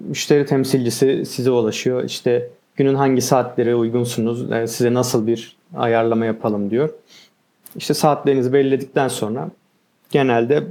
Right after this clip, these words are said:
işte haftanın seçtiğiniz, uygun olduğunuz günlerinde genelde aynı saat diliminde oluyor. Belki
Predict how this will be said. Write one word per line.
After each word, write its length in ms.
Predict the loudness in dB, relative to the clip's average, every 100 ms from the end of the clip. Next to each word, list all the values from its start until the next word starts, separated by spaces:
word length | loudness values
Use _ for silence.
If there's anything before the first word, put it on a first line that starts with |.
| -12 -6
işte 520 | -4 -4 -2 0 0 0
haftanın 800 | 0 2 0 2 -2 -6 -12 -14
seçtiğiniz, 600 | 0 0 2 0 0 0
uygun 220 | 0 0
olduğunuz 360 | 0 2 0 0
günlerinde 460 | -2 -2 -2 -2
genelde 400 | 0 0 0 0
aynı 320 | 0 2 2 2
saat 480 | 2 2 2 -2 -4
diliminde 520 | -2 0 0 -2 -4 -6 -16 _ _ _ _ _ _ _ _ -8
oluyor. 420 | -2 0 0 -2 -10 _ _
Belki 460 | 2 4 2 2